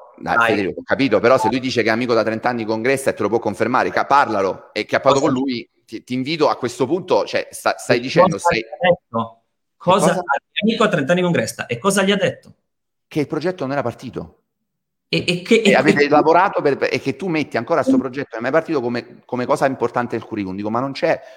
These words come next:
Speaker 1: su te qualcosa,
Speaker 2: Scusa,
Speaker 1: cioè,
Speaker 2: eh,
Speaker 1: non
Speaker 2: io
Speaker 1: ce l'hai?
Speaker 2: lavoravo per un'azienda che vale un miliardo per sei, sette mesi come capo di un'intera area.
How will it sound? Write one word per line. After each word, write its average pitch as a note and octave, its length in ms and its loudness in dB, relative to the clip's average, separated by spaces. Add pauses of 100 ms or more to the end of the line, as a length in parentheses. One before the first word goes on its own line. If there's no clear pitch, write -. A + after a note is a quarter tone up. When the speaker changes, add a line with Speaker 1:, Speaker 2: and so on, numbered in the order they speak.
(200)
Speaker 1:
su - 140 -10
te B2 140 4
qualcosa, A#2+ 880 2 (240)
Speaker 2:
Scusa, A#2 260 0
Speaker 1:
cioè, A#2+ 80 2
Speaker 2:
eh, B2+ 40 2
Speaker 1:
non C3 100 0
Speaker 2:
io G#3+ 80 6
Speaker 1:
ce E3 60 6
l'hai? C#3+ 180 6
Speaker 2:
lavoravo E3+ 260 2 (520)
per A2 100 -8
un'azienda B2+ 800 -2 (260)
che - 140 -6
vale E3 180 2
un B2+ 80 4
miliardo B2 640 0
per C3 160 -6
sei, E3 280 -2
sette C3+ 320 -8
mesi C3 560 -2 (680)
come D3+ 400 0
capo F#3+ 520 0
di C3+ 120 -2
un'intera C3 460 2
area. C3+ 460 0